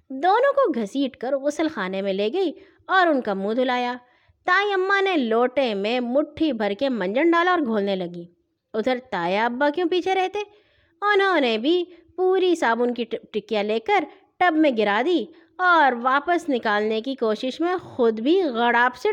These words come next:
ٹب میں ہی گر گئے اور گلا پھاڑ پھاڑ کر رونے لگے۔ بڑی مشکل سے دونوں کو سنبھالا۔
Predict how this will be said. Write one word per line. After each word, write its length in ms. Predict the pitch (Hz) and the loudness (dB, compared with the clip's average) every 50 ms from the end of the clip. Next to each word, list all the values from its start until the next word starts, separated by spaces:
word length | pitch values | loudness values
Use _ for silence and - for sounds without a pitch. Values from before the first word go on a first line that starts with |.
| 415 - | 0 0
ٹب 160 | 320 285 262 262 | 0 0 2 2
میں 120 | 277 285 | 2 4
ہی 180 | 285 294 302 285 | 4 4 4 4
گر 160 | 302 285 285 | 4 4 4
گئے 180 | 294 285 285 302 294 - _ _ _ _ _ _ | 2 2 0 -2 -8 -14 _ _ _ _ _ _
اور 180 | 427 403 381 359 294 254 254 | 0 2 2 2 2 2 2
گلا 300 | 285 294 311 320 294 269 262 - - | 2 4 4 4 2 2 0 -4 -10
پھاڑ 420 | - 277 320 320 320 302 262 311 311 - - | -4 -2 2 4 4 4 4 2 0 -2 -2
پھاڑ 300 | - 254 262 247 226 196 | 0 0 2 2 2 0
کر 220 | 196 - 330 415 392 | 0 0 0 0 2
رونے 260 | 330 294 262 262 226 | 2 2 2 2 0
لگے۔ 260 | 208 190 170 175 - - - _ _ _ _ _ _ _ _ _ _ - 240 240 | -2 -4 -6 -8 -10 -16 -18 _ _ _ _ _ _ _ _ _ _ -18 -14 -12
بڑی 380 | 262 - 277 302 370 370 359 349 | -10 -8 -6 -4 -2 0 2 2
مشکل 560 | 320 294 254 233 - - - - 214 202 196 | 4 4 2 0 -2 -6 -2 0 0 0 0
سے 360 | 190 - 233 247 269 294 311 | -4 -4 -2 0 2 2 2
دونوں 460 | 277 226 196 196 202 208 220 240 233 214 | 0 0 -2 0 0 0 0 -2 -4 -4
کو 240 | - - 233 262 | -4 -4 -4 -4
سنبھالا۔ 580 | 269 - - 233 208 202 214 185 170 170 165 - | -4 -4 -6 -6 -4 -4 -4 -4 -4 -4 -6 -8